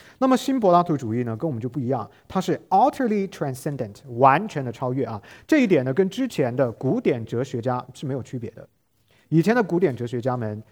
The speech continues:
三大家，他们也认为，如果有一位神的话，也是完全超越的。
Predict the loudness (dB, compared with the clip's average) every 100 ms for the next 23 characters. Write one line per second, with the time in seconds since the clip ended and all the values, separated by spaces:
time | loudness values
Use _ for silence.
0 | -6 -4 0 0 0 -2 -2 -2 0 0
1 | -2 -2 -2 0 0 2 2 0 -2 -4
2 | -6 -4 -2 -2 -2 -2 -4 -8 -6 -4
3 | -4 -4 -10